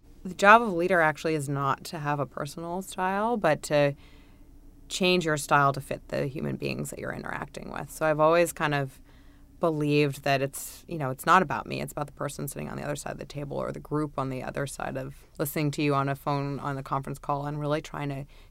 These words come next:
connect with what's going through their heads, um, and realizing that, you know, I'm only successful if I connect with something that's meaningful f-,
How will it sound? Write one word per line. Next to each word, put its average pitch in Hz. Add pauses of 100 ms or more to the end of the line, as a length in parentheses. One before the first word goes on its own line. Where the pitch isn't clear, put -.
connect 143
with 151
what's 147
going 123
through 131
their 120
heads, 202 (120)
um, 143
and 143
realizing 139
that, - (880)
you 165
know, 143
I'm 156
only 151
successful 135
if 135
I 131 (160)
connect 139
with 143
something 135
that's -
meaningful -
f-, -